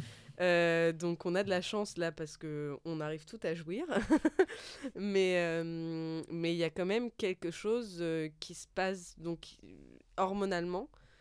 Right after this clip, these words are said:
euh, déjà, les douleurs qui sont beaucoup plus fréquentes en cas de S O P K. Euh, le rapport au corps, le fait qu'on soit peut-être moins à l'aise avec notre corps, et cetera. Mais du coup, globalement,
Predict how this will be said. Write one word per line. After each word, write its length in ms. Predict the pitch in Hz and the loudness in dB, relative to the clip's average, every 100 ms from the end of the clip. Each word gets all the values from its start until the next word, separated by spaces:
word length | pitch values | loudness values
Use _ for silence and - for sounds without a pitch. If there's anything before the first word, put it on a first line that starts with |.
| _ - - | _ -20 -8
euh, 220 | 170 160 | -4 -2
déjà, 480 | 156 160 151 175 226 | -4 -4 -2 -2 -4
les 220 | - 175 170 | -4 -6 -4
douleurs 520 | 165 170 233 - - _ | -2 0 0 -4 -18 _
qui 120 | - 170 | -16 -10
sont 160 | 165 | -10
beaucoup 600 | 156 151 226 240 233 220 | -10 -6 0 2 0 -4
plus 180 | 180 190 | -14 -14
fréquentes 580 | - - 165 175 170 - - | -12 -10 -8 -8 -8 -10 -10
en 140 | 151 | -10
cas 320 | 151 170 165 - | -6 -6 -6 -8
de 160 | 143 147 | -10 -10
S 220 | 143 - | -10 -10
O 20 | |
P 160 | 147 139 | -12 -12
K. 120 | - 196 - _ - - - _ 170 | -10 -10 -12 _ -20 -20 -20 _ -4
Euh, 580 | 160 151 151 147 147 - | -2 0 -2 -4 -4 -4
le 120 | 175 170 | 0 2
rapport 360 | 165 156 175 | 2 2 2
au 80 | 170 | 0
corps, 280 | - 190 185 | 0 0 0
le 80 | 165 | -2
fait 180 | 151 170 | -8 -10
qu'on 180 | 156 | -10
soit 260 | 151 151 139 | -12 -10 -10
peut-être 360 | - 160 156 165 | -10 -12 -10 -8
moins 360 | 170 175 170 | -4 -2 -2
à 40 | 170 | 0
l'aise 280 | 170 165 | -2 -2
avec 260 | 156 147 - | -4 -8 -8
notre 200 | 156 151 | -8 -6
corps, 200 | 170 160 | -6 -6
et 80 | 147 | -8
cetera. 360 | - - 143 180 | -12 -12 -8 -6
Mais 160 | 214 165 | -4 -6
du 140 | 151 | -8
coup, 140 | - - - | -18 -20 -10
globalement, 720 | 190 196 185 170 170 180 214 | 2 4 4 2 2 0 -2